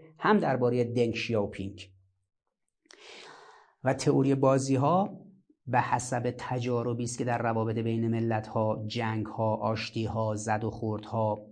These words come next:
فروپاشی تمدن‌ها در طول تاریخ اینها دسته‌بندی شده، شده یک علم.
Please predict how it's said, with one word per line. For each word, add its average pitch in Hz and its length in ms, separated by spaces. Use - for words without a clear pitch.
فروپاشی 117 580
تمدن‌ها 107 880
در 117 120
طول 113 240
تاریخ 131 540
اینها 143 220
دسته‌بندی 156 640
شده، 127 200
شده 113 220
یک 110 300
علم. 98 280